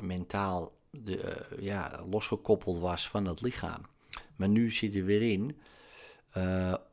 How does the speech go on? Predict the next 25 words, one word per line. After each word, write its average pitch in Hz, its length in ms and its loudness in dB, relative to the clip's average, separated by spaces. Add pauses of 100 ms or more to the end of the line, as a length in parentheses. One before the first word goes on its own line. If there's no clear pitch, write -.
(360)
het - 180 2
kan 117 240 6
weer, 101 400 4 (260)
want 90 360 -2
het - 380 -2
trauma 90 480 2
is 82 120 -4
opgelost. - 580 -2 (680)
En 104 120 -6
ze - 100 -4
kan 98 180 2
haar 90 200 0
leven 107 360 2
weer 82 120 0
leiden. 143 600 -8 (920)
En 107 120 0
als 107 180 2
je - 80 2
dan 107 340 6 (120)
ziet - 420 -2
van 101 500 4 (520)
hoe 127 300 2
effectief 113 600 0
het 143 280 -2
is, - 340 0